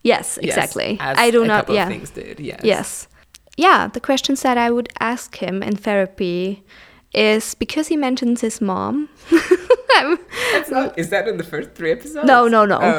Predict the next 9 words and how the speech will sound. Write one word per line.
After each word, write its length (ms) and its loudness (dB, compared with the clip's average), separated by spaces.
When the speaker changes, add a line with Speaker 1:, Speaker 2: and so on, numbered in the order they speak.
Speaker 1:
okay. 260 -12
Speaker 2:
No, 220 4
okay, 260 2
so 140 2
maybe 260 2
I 80 4
should 240 0
not 300 -2
ask. 440 -6